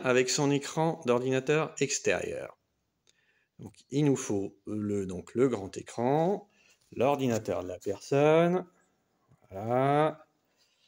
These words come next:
euh, et le fameux boîtier.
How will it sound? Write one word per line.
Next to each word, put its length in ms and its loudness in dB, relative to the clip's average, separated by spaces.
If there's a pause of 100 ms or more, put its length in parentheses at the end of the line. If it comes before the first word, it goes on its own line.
(340)
euh, 400 0 (140)
et 360 2 (720)
le 260 -2
fameux 380 -2
boîtier. 480 -6